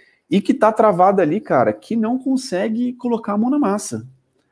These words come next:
Muitas vezes assistiu a aula, às vezes nem assistiu a aula e quer perguntar. Esse é um grande erro que eu vejo, tá?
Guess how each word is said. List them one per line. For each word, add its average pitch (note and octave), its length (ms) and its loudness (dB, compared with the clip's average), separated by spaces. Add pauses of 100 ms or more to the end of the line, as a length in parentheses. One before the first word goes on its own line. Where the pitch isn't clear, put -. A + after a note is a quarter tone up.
(160)
Muitas E3 260 2
vezes F3+ 180 6
assistiu G3 500 0
a G3 80 6
aula, F3+ 260 4
às D3 120 2
vezes F#3 120 2
nem F#3 200 -2
assistiu B3 420 -4
a D#3+ 80 4
aula F#3+ 260 2
e F3 140 -2
quer G#3 140 0
perguntar. G#3 640 -2 (340)
Esse D#3 280 0
é F3 40 0
um E3+ 80 0
grande D#3+ 300 2
erro D#3+ 180 4
que D3+ 80 -4
eu B2+ 80 0
vejo, A#2+ 340 0
tá? B2+ 280 -6